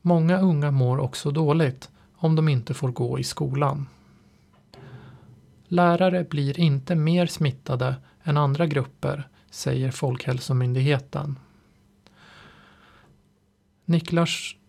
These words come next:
Niklas Arnberg på Umeå universitet är expert på virus. Han tycker att gymnasieskolor borde stänga igen.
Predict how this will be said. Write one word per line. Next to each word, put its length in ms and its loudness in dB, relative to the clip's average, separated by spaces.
Niklas 680 2
Arnberg 600 4
på 260 -4
Umeå 340 4
universitet 960 0
är 180 2
expert 600 -4
på 240 -2
virus. 680 -2
Han 260 2
tycker 320 -2
att 160 -2
gymnasieskolor 920 0
borde 300 0
stänga 520 0
igen. 480 -2